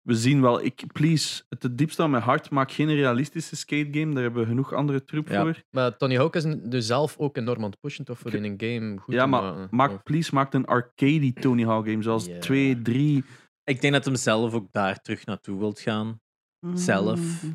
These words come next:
Speaker 1: ik weet niet, we zien
Speaker 2: Gewoon naar wat er toen de magie was van wat het origineel was.
Speaker 1: Let's hope so.
Speaker 3: Meanwhile is er, eh, de Modern Warfare Battle Royale is gisteren gestart. Heb je dat
Speaker 1: Twee
Speaker 3: al
Speaker 1: weken
Speaker 3: gespeeld?
Speaker 1: geleden gisteren.
Speaker 3: Wat blieft?
Speaker 1: Twee weken geleden.
Speaker 3: Twee weken geleden gisteren.
Speaker 1: Nee, nee, gisteren. Oh, we gaan daar niet dom over doen. Gisteren.
Speaker 2: Ja.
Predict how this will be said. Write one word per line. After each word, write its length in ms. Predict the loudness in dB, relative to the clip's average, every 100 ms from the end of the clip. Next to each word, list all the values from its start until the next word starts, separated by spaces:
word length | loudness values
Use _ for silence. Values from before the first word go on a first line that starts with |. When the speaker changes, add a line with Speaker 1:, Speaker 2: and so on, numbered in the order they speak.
| -8
Speaker 1:
ik 80 | 0
weet 120 | 2
niet, 120 | 2
we 60 | 0
zien 180 | 2 4
Speaker 2:
Gewoon 200 | 4 6
naar 180 | 4
wat 320 | 6 4 4 0
er 160 | -8
toen 280 | -4 -2 0
de 80 | 0
magie 420 | -2 -2 -4 -2
was 260 | 0 -2 -4
van 160 | -6
wat 120 | -4
het 140 | -4 -4
origineel 540 | -8 -8 -10 -8 -8
was. 300 | -8 -8 -10
Speaker 1:
Let's 180 | -6 -2
hope 220 | 2 0
so. 320 | 0 -2 -2 -6 _ _ _ _ _ _
Speaker 3:
Meanwhile 540 | -6 -2 2 2 2 0
is 180 | -2
er, 100 | -2 -2
eh, 400 | 0 0 -2 -4
de 100 | -12 _
Modern 460 | _ -8 -4 -2 -2
Warfare 340 | -4 -4 -6
Battle 280 | -6 -8 -8
Royale 400 | -6 -4 -4 -4
is 120 | -4
gisteren 460 | -8 -12 -14 -10 -10
gestart. 460 | -10 -8 -8 -8 -12
Heb 100 | -20
je 80 | -8
dat 120 | -2
Speaker 1:
Twee 0 |
Speaker 3:
al 60 | 2
Speaker 1:
weken 120 | 4
Speaker 3:
gespeeld? 220 | 4 2
Speaker 1:
geleden 220 | 4 2
gisteren. 320 | 0 -2 -10 -14 _ _ _ _ _ _
Speaker 3:
Wat 100 | -6
blieft? 220 | -4 -4
Speaker 1:
Twee 140 | 0 2
weken 140 | 2 0
geleden. 100 | 0 0
Speaker 3:
Twee 60 | 0
weken 100 | -2
geleden 240 | -6 -4 -4
gisteren. 240 | -2 0
Speaker 1:
Nee, 80 | 2
nee, 80 | 2
gisteren. 360 | -2 0 -2 0
Oh, 120 | 2 2
we 60 |
gaan 160 | 2 4
daar 100 | 4
niet 340 | 2 0 -2
dom 160 | 0 0
over 140 | 0
doen. 180 | 0 0
Gisteren. 320 | 0 2
Speaker 2:
Ja. 60 | 2